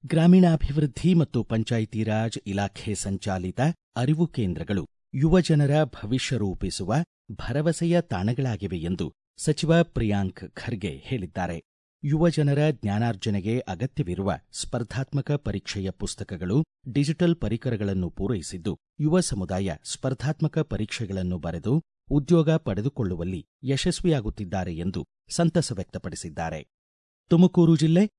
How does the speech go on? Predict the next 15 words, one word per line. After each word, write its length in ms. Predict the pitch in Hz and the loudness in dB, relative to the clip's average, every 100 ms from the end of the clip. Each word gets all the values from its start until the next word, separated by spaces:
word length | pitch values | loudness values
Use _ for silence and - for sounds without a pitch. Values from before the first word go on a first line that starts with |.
| _ | _
ಮಧುಗಿರಿ 600 | 110 127 - 139 151 156 | -2 -2 -2 -4 -2 -2
ತಾಲೂಕು 500 | 156 104 90 92 - 82 - 92 | 0 -2 -2 -4 -6 -8 -10 -4
ದಬ್ಬೆಘಟ್ಟ 680 | 123 120 160 151 - 104 - 127 | -4 0 0 0 -4 -6 -2 -2
ಗ್ರಾಮ 300 | 117 90 95 | -2 -2 0
ಪಂಚಾಯಿತಿಯ 720 | 131 110 95 95 85 90 92 117 - _ - | 0 -2 -4 -4 -6 -4 0 0 -2 _ 0
ಅರಿವು 300 | 135 175 110 | 4 4 2
ಕೇಂದ್ರದಲ್ಲಿ 560 | 139 117 101 98 92 90 | 0 0 -2 -2 -2 -2
ಓದಿದ 360 | 90 90 92 85 - _ - | -4 -4 -2 -2 -4 _ -8
ಡಿ 200 | 104 143 | 0 2
ಆರ್ 220 | 135 131 - | 2 -2 -6
ಸುರೇಶ್ 520 | - 156 85 110 - - _ - | -4 -2 -2 -6 -6 -10 _ 4
ಕೇಂದ್ರದ 480 | 170 175 160 165 | 6 6 6 4
ಸಿಬ್ಬಂದಿ 600 | 180 - 101 127 131 131 139 | 4 0 -4 0 0 2 2
ನೇಮಕಾತಿ 600 | 104 101 110 120 - 131 | 2 0 0 -4 -4 -4
ಆಯೋಗದ 540 | 95 95 87 82 101 | -2 -2 -4 -4 -2